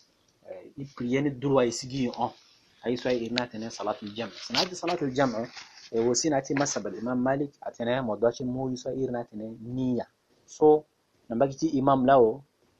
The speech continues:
Euh, troisième ni, a tenu salatul khawf. Salatul khawf, aki, aki, aki, aki prière, ça aussi, euh, ando,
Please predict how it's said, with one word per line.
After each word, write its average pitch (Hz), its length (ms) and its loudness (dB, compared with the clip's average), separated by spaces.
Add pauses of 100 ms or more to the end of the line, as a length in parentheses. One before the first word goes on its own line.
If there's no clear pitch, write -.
(960)
Euh, 117 160 2
troisième 156 460 4
ni, 175 100 -2
a 160 100 0
tenu 127 200 -4
salatul 139 340 0
khawf. 120 400 0
Salatul 117 380 -4
khawf, - 260 0
aki, 95 220 -10
aki, 113 400 -4
aki, - 200 -14
aki 101 520 -10
prière, 120 360 0
ça 143 100 -8
aussi, 123 440 -8 (480)
euh, 98 320 -4 (140)
ando, 131 560 0